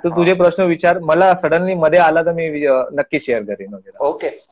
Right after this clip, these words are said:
Speaker 2: आता मला तुला असं विचारायचंय, अं, भरत,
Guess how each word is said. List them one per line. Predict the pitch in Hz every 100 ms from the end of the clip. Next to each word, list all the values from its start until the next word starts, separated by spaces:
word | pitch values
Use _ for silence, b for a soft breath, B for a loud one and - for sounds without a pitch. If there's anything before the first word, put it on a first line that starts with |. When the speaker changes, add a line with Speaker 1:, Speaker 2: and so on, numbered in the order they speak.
| -
Speaker 2:
आता | 139
मला | 190 202
तुला | 208 208
असं | 160 208
विचारायचंय, | 170 165 175 180 165 170 156 160
अं, | 160 131 131 127 127 120
भरत, | 135 139